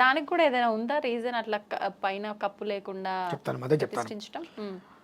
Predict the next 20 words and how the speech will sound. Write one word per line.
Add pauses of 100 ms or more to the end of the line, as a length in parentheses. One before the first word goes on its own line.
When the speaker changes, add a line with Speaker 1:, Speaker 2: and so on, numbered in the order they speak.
(180)
Speaker 2:
అలా (120)
చేయటం,
అట్లా
వదిలేయటం
వల్ల
అప్పటి
నుంచి
నాగదోషం
వస్తుంది
నిజంగా
లేకపోయినా, (500)
Speaker 1:
<laughs>
Speaker 2:
ప్రధానంగా
ఒకటి. (340)
Speaker 1:
హ్మ్. (220)
Speaker 2:
రెండమ్మా, (160)
సంతానం
కలగకపోవటానికి
ఇప్పుడున్న
కారణానికి